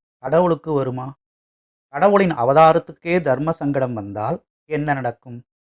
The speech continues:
இந்த சேனலை சப்ஸ்கிரைப் செய்யுங்க, லைக் பண்ணுங்க, வாருங்கள் கதையை பார்ப்போம். அசுர தீய சக்திகளின் மறுபிறவிகளாக பிறந்த பல அதர்மிகளான மனிதர்களை அழித்து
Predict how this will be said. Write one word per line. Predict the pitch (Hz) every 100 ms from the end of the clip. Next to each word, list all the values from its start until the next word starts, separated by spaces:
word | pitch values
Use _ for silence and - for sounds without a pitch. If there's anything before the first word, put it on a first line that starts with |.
| _ _ _ _ _
இந்த | 143 147 131
சேனலை | - 160 156 123 90
சப்ஸ்கிரைப் | 110 - - 143 139
செய்யுங்க, | 131 135 139 143 220 _ -
லைக் | 107 139 _
பண்ணுங்க, | 135 139 139 139 190 _
வாருங்கள் | 113 120 117 110 - _ _ _ _ _ _
கதையை | 120 120 120 160 -
பார்ப்போம். | 110 - _ _ _ _ _ _ _ _ _ _ _ _ _
அசுர | - 143 - 214 226
தீய | 233 165 170 190
சக்திகளின் | 180 143 - 175 151 143 143 127
மறுபிறவிகளாக | 123 170 165 170 156 139 131 123
பிறந்த | - 113 131 135 120
பல | 113 107 -
அதர்மிகளான | 101 165 196 165 151 131 117
மனிதர்களை | 107 117 135 139 117 107
அழித்து | 73 98 131 151 - 226